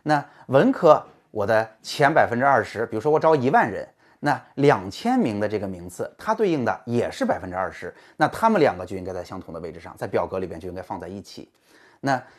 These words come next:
文科和理科这样去对照，并且进行累加，我认为是比较有价值的。因为你看哈，如果按照分数的话，理科可能最高分非常高，文科可能分，分数差一截儿。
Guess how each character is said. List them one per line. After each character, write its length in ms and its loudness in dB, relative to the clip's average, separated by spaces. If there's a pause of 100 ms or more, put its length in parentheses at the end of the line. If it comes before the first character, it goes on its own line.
(140)
文 220 4
科 180 2
和 120 2
理 140 0
科 220 0
这 240 4
样 200 2
去 140 -6
对 160 0
照， 220 0
并 180 0
且 220 -8
进 120 -6
行 160 -8
累 120 -8
加， 240 -10 (220)
我 180 4
认 220 0
为 280 -4 (160)
是 340 -6 (100)
比 220 -4
较 280 2
有 180 -4
价 260 -4
值 180 -10
的。 140 -2 (280)
因 180 2
为 280 4 (400)
你 60 -6
看 180 2
哈， 240 -2 (120)
如 160 2
果 60 0
按 140 2
照 120 2
分 240 -2
数 100 -4
的 100 -2
话， 200 -4
理 100 -8
科 160 -4
可 140 -8
能 180 -12
最 100 -6
高 120 -2
分 120 -4
非 120 -6
常 120 -4
高， 160 0
文 200 -6
科 100 -6
可 60 -8
能 100 -10
分， 220 -8
分 240 -6
数 100 -10
差 160 -6
一 100 -2
截 180 -10
儿。 80 -10